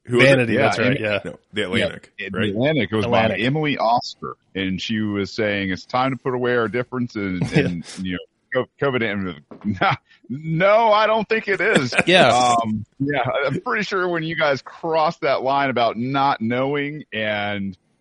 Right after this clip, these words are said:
Speaker 3: uh, decided to use a, a bunch of Gestapo force and coercion, I mean, minus literally going out and throwing people into camps, rounding them up and putting them on cars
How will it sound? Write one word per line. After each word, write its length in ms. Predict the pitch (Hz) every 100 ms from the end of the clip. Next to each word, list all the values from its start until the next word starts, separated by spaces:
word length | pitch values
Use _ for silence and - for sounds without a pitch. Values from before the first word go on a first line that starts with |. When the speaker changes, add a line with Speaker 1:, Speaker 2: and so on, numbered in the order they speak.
| _ _
Speaker 3:
uh, 340 | 92 95 95 90 92 _ _ _ _ _ -
decided 460 | 117 139 135 131
to 60 | 110
use 420 | 107 127 117 - _ _ - -
a, 60 | 113 -
a 40 | 120
bunch 260 | 135 139
of 220 | 110 98 87 _ _ _ _ _ -
Gestapo 640 | 113 - 110 107 123 113
force 340 | - 110 113
and 80 | 107
coercion, 480 | 101 92 110 135 120
I 40 |
mean, 260 | 104 104 95 - _ _
minus 800 | - 123 139 165 208 214 - - _
literally 800 | 101 98 139 147 156 147 139 131
going 440 | 110 117 123 123
out 260 | 110 110 -
and 140 | 95 - _ _ _
throwing 280 | 117 117 120
people 300 | 117 - 107
into 140 | 107
camps, 460 | - 90 - - - _
rounding 280 | 78 90 120
them 120 | 135
up 160 | 101 - _
and 140 | - 78
putting 200 | 82 92
them 120 | 107
on 140 | 123 131
cars 540 | - 113 90 82 -